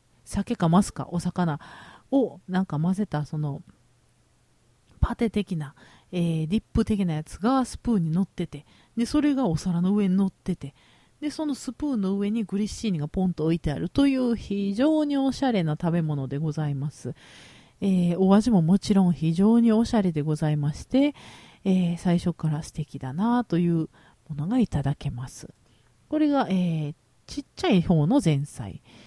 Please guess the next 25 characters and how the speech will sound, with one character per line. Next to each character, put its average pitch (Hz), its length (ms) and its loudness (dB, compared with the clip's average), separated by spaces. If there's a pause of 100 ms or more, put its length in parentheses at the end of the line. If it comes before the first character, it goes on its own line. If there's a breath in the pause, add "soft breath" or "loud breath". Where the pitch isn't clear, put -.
(260 loud breath)
続 247 280 2
い 214 100 4
て、 269 180 2
大 226 140 4 (120)
き - 140 0
い 302 60 4
方 185 240 4
の 147 180 2
前 147 220 -2
菜 131 360 -8
で、 277 260 2 (340 loud breath)
え 190 240 2
ー、 180 40 -2
こ 220 160 2
れ 208 100 4
が 190 120 4
で 143 100 0
す - 160 -12
ね、 147 240 -2 (840)
二 311 200 2
十 277 180 6
五 165 140 4
種 247 180 4
類 180 160 4
の 135 260 -2